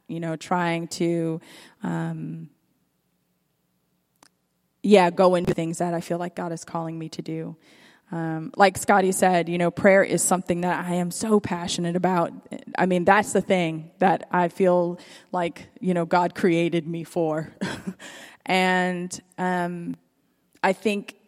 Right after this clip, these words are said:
I'm just reminded as I share even, uh, about my own Ibiza journey, how much my time in the prayer room in Ibiza taught me what it means to be an intercessor. What does it mean to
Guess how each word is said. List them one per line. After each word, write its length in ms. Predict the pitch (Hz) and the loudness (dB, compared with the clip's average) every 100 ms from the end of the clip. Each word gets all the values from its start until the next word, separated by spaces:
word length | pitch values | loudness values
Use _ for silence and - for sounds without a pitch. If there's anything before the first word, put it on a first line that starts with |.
| _ | _
I'm 140 | 202 | 0
just 220 | 214 247 262 | 4 4 4
reminded 480 | 196 190 196 196 | 6 4 6 4
as 120 | 180 180 | 4 4
I 140 | 185 | 4
share 340 | 180 220 185 | 4 6 6
even, 600 | - 196 175 185 180 160 190 | 4 2 2 2 -2 -4 -4
uh, 240 | - - | -2 -2
about 340 | - 180 190 120 | 0 2 2 2
my 320 | 180 180 175 | 2 2 0
own 220 | 175 175 | -2 0
Ibiza 360 | 185 - 165 175 | 0 0 -2 -2
journey, 360 | 165 165 165 165 | -2 -2 -4 -6
how 260 | - 196 | 2 2
much 380 | 196 180 - - - - | 4 0 0 -8 -10 -6
my 240 | 185 185 | 0 0
time 400 | 190 - 180 170 | -2 0 0 0
in 60 | 170 | 0
the 80 | 165 | 0
prayer 260 | - 170 | 0 -2
room 160 | 170 165 | -2 -2
in 80 | 165 | -2
Ibiza 360 | 165 170 156 - | -2 -2 -4 -6
taught 340 | - 190 - | -2 -2 -2
me 160 | 175 156 | -8 -4
what 200 | 165 160 | -2 -2
it 100 | 131 | -4
means 340 | 165 165 156 | -4 -4 -6
to 60 | 147 | -6
be 140 | 151 | -6
an 100 | 151 | -6
intercessor. 680 | - 151 151 160 - - 160 - - - - - | -6 -8 -8 -8 -8 -10 -10 -16 -20 -20 -6 2
What 120 | 196 | 4
does 160 | 196 | 6
it 80 | 175 | 4
mean 400 | 165 180 190 190 | 2 2 4 2
to 280 | 180 175 165 | 4 2 2